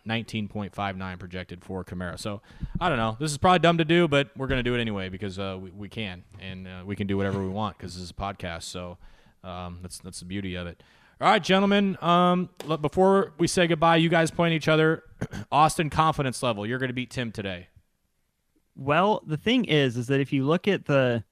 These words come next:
Speaker 2: projections, Tim's favored by five or six points. So I'm gonna give myself a forty percent chance. I like my guys. I think they're gonna be solid. So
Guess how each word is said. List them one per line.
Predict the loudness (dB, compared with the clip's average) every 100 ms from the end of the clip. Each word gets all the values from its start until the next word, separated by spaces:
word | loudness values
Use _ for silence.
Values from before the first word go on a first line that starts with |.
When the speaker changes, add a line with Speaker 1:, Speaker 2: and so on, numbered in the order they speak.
| _ _
Speaker 2:
projections, | 0 2 2 2 0 -4 -4
Tim's | -2 0 0
favored | 0 0 2 -2 -2
by | 0 0
five | -2 -4 2 4 4 2
or | -2
six | -4 -4 -4 -6
points. | -12 -12 -12 -16 -20 -20 _ _ _
So | -10 0 2 2 0 -6 _ _ _
I'm | -4 -2
gonna | -4
give | -4 -6 -4
myself | -4 -4 -2 0 0 -2 -12 _ _ _
a | -4
forty | 0 2 2 2
percent | 0 0 -4 -6 _
chance. | -12 -6
I | -4
like | 2 2 4
my | 2 2
guys. | 4 4 4 0 -4 _ _ -6
I | -6
think | 0 0 2
they're | 2
gonna | 2 2
be | 0 -2
solid. | 0 2 4 4 0
So | 2 2 2